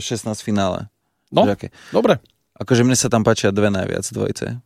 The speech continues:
Speaker 1: Ako viacej ich je tam dobrých, ale Francúzsko, Švédsko, Portugalsko, Chorvátsko. To budú dobré zápasy. A viacej, však môžeme si to celé prejsť. Máš to pekne spísané, že?
Speaker 2: Áno, ale ja mám pocit, že dnes, eh, môžeme sledovať, ne,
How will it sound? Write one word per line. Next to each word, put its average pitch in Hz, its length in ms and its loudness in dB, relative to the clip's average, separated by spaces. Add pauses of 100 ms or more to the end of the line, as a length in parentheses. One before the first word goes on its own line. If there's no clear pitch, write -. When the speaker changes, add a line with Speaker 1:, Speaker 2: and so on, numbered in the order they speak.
(100)
Speaker 1:
Ako - 240 -2
viacej 135 360 4
ich 104 100 0
je 110 60 2
tam 101 180 0
dobrých, 113 360 2
ale 104 180 4
Francúzsko, 113 500 0
Švédsko, 101 380 -2
Portugalsko, 101 540 -2
Chorvátsko. 95 680 -4 (460)
To 101 120 -6
budú 98 240 0
dobré 98 120 2
zápasy. 101 500 0 (380)
A - 100 -4
viacej, 117 280 4
však 110 140 0
môžeme 123 280 4
si 110 100 0
to 110 80 -6
celé 107 260 2
prejsť. 95 280 -2
Máš 107 180 2
to - 80 -8
pekne 104 300 -2
spísané, 98 500 -4
že? 98 200 -4 (840)
Speaker 2:
Áno, 190 200 2
ale 175 220 6
ja 165 120 2
mám 180 140 4
pocit, 170 280 0
že 165 120 0
dnes, 165 400 2
eh, 143 340 -8 (260)
môžeme 143 360 0
sledovať, 131 460 2
ne, 135 160 2